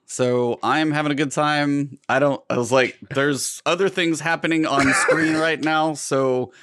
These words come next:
Speaker 1: people have seen me stream a lot in the last couple of days. We will talk about our thoughts on everything. Uh, Travis, I need explanations about everything happening on screen.
Speaker 2: <laughs>
Speaker 1: And if you are an audio listener,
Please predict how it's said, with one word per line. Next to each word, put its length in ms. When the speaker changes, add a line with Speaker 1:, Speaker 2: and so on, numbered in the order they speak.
Speaker 1:
people 280
have 80
seen 220
me 100
stream 420
a 80
lot 380
in 80
the 80
last 240
couple 260
of 80
days. 360
We 140
will 120
talk 320
about 220
our 80
thoughts 340
on 160
everything. 680
Uh, 340
Travis, 680
I 80
need 240
explanations 800
about 180
everything 460
happening 400
on 160
screen. 460
Speaker 2:
<laughs> 60
Speaker 1:
And 120
if 120
you 160
are 200
an 100
audio 360
listener, 600